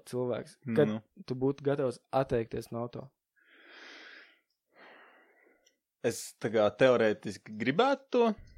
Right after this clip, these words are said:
Speaker 1: Jā.
Speaker 2: bet praktiski nē. <laughs>
Speaker 1: Nē?
Speaker 2: Nu, pirmkārtām, ziema ir.
Speaker 1: <laughs> Tas ir
Speaker 2: Ziemā
Speaker 1: spēcīgs arguments.
Speaker 2: Ziemā mašīna ir obligāti vajadzīga. Visādiem izklaides nolūkiem.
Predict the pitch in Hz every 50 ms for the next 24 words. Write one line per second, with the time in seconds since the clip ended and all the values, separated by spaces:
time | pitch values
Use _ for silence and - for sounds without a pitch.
0 | - - _ _ _ _ _ _ _ _ - - 131 127 123 - - 120 113 110
1 | 107 - - 127 123 135 - - - 117 113 - - - - 113 110 110 110 110
2 | 107 110 110 110 110 110 110 113 113 110 - - - - - - - - - -
3 | 196 - _ _ - _ - - - - - - 196 190 - - - 269 - -
4 | 285 - - 135 135 139 139 156 175 - - - - - - - - - _ -
5 | 135 117 139 139 131 117 - 117 - - 107 107 104 104 110 113 117 123 135 147
6 | 147 143 - - - _ _ _ _ _ - - - - - - 123 - - -
7 | - 143 180 - 147 - 214 196 190 - 240 185 214 - - 240 - - - -
8 | 123 120 131 131 123 110 110 110 - 160 - - 143 139 - 151 143 135 - -
9 | 143 175 147 139 135 135 - - _ - - - 127 110 120 127 123 117 110 107
10 | 110 120 123 - 120 110 107 107 104 110 110 123 127 123 135 139 139 - 151 156
11 | 156 151 156 151 147 143 135 - _ _ _ _ _ _ _ _ _ _ _ _
12 | _ _ _ _ _ _ - - - 117 - 123 117 117 117 123 135 - - 131
13 | 120 117 113 131 135 135 131 127 120 - - 120 123